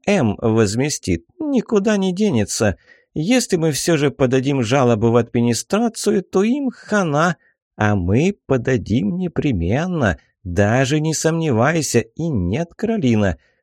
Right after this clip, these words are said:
тут уже ничего зазорного нет. Война объявлена, правила ее ведения закреплены документально, так что пусть попробуют доказать, что это не они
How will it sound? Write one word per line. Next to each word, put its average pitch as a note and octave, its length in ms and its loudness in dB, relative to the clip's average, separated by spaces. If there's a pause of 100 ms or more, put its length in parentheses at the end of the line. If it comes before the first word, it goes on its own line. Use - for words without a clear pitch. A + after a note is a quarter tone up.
(100)
тут A#3 420 0
уже G3+ 200 0
ничего F3+ 460 0
зазорного D#3 680 2
нет. D3+ 420 -2 (200)
Война A2 640 0
объявлена, D#3+ 880 0 (320)
правила C#3+ 540 0
ее A#2+ 260 4
ведения B2+ 520 0
закреплены A2+ 680 0
документально, G#2 1300 0 (320)
так F3+ 260 0
что - 240 -4
пусть - 480 -4
попробуют G3 800 -2
доказать, F3 560 -2
что - 240 -4
это D#3+ 280 -2
не D3 200 -2
они D#3 380 0